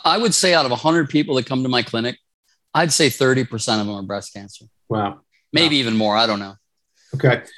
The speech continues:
Speaker 2: So let's, uh, let's talk about this clinic. Uh, it's in Rosarito, Mexico. Uh, you're American born?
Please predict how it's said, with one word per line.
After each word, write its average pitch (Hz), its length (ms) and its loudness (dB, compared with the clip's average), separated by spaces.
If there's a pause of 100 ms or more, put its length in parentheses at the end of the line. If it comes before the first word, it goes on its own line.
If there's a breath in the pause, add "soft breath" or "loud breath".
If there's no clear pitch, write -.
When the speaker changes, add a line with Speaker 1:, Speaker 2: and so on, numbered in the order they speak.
(120)
Speaker 2:
So 143 160 4
let's, - 380 4
uh, 175 140 4
let's 165 200 2
talk 165 160 2
about 160 180 2
this 135 160 0
clinic. 135 400 2
Uh, 117 220 4
it's 131 140 0
in 123 100 2
Rosarito, 147 420 6
Mexico. 127 680 0
Uh, 117 560 4
you're 135 160 8
American 135 400 6
born? 156 340 2